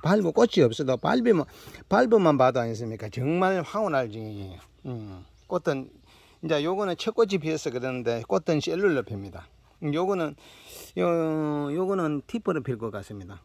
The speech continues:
음, 티포로 필 것 같아가지고, 음, 그런데 요건 지금 그 셀룰 꽃이 올라와가 있네요. 그 싱쿠엔테나리오로, 그죠?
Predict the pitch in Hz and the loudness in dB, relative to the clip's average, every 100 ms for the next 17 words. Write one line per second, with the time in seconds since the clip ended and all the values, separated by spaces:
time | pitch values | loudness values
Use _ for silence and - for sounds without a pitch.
0 | _ - 143 139 135 127 123 202 - 147 | _ -6 -4 -4 -6 -8 -6 -6 -2 -4
1 | 127 131 135 123 131 117 113 107 127 135 | -4 -6 -4 -2 -2 -2 -4 -6 -6 -8
2 | 92 123 110 107 107 110 110 107 135 147 | -8 -8 -6 -6 -6 -8 -10 -8 -4 -2
3 | 139 120 156 135 123 113 107 120 - - | -4 -4 -8 -6 -4 -4 -6 -10 -12 -20
4 | - 156 165 170 165 151 127 110 101 101 | -6 -2 0 0 0 0 -2 -2 -4 -6
5 | 104 104 110 113 104 101 92 87 87 87 | -8 -10 -12 -12 -10 -10 -12 -14 -16 -20
6 | _ _ _ _ _ _ _ _ _ _ | _ _ _ _ _ _ _ _ _ _
7 | - - - - 147 139 135 113 110 113 | -20 -18 -16 -8 -6 -4 -4 -4 -6 -8
8 | 98 98 131 | -10 -14 -16